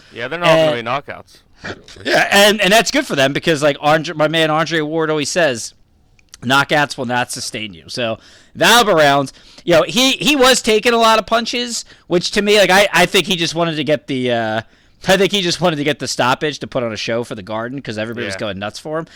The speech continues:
Speaker 2: But man,
Speaker 1: Yeah.
Speaker 2: even, even during the, uh, like, the fight, like, he was getting, uh,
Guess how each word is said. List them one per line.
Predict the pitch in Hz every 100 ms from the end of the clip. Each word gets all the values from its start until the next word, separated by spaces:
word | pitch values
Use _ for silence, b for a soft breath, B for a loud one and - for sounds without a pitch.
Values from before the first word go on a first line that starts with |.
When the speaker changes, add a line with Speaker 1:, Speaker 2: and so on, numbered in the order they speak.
| B B
Speaker 2:
But | 190
man, | 214 185
Speaker 1:
Yeah. | 185
Speaker 2:
even, | 240 233
even | - 226 240
during | 135 139 151 135 110
the, | 107 107
uh, | 104 104 107 b b b b -
like, | 127 113
the | 123
fight, | - 127 107 101 _ _ _ _ -
like, | 123 120 - _ -
he | 131 151
was | 143
getting, | - 139 - 127
uh, | 113 113 104 101